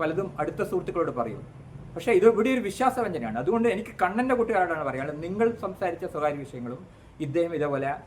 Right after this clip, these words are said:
റെക്കോർഡ് ചെയ്ത് വെച്ചിട്ടുണ്ടാവും. ഇദ്ദേഹം നിങ്ങൾക്കെതിരെ ഇത് പ്രയോഗിക്കും. ഒരിക്കലും തന്നെ വിശ്വസിക്കാൻ പറ്റാത്ത ഒരു വ്യക്തിത്വം എന്നുള്ള രീതിയിൽ അദ്ദേഹം തെളിയിച്ചു കഴിഞ്ഞു. ഇനി നിങ്ങൾ ആലോചിച്ച് നോക്കണം, ഒരു ഏകദേശം രണ്ട് കൊല്ലം മുമ്പേ അദ്ദേഹം വളരെ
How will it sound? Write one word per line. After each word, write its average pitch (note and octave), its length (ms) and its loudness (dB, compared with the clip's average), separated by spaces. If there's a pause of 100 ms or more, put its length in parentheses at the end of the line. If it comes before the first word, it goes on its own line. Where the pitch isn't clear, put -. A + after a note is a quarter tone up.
(240)
റെക്കോർഡ് E3 340 2
ചെയ്ത് D3 200 0
വെച്ചിട്ടുണ്ടാവും. C#3 480 -2 (340)
ഇദ്ദേഹം D3+ 320 0 (260)
നിങ്ങൾക്കെതിരെ E3 600 0 (160)
ഇത് C3+ 140 -4
പ്രയോഗിക്കും. A#2+ 380 -2 (420)
ഒരിക്കലും G#3 500 2
തന്നെ F#3 180 -2 (140)
വിശ്വസിക്കാൻ D3+ 600 -4
പറ്റാത്ത B2+ 380 -2
ഒരു A#2 100 -6
വ്യക്തിത്വം B2 420 -10
എന്നുള്ള A#2+ 280 -6
രീതിയിൽ B2 260 -4
അദ്ദേഹം F3+ 240 -6
തെളിയിച്ചു A3+ 300 2
കഴിഞ്ഞു. A2 220 -4 (120)
ഇനി G#3 160 -2
നിങ്ങൾ A#3 200 4
ആലോചിച്ച് A3 260 2
നോക്കണം, C3 180 -2
ഒരു F#3 120 0
ഏകദേശം G#3 340 0
രണ്ട് F#3 260 0
കൊല്ലം E3+ 260 2
മുമ്പേ A#2+ 240 0 (360)
അദ്ദേഹം F3+ 240 0 (100)
വളരെ G#3 220 2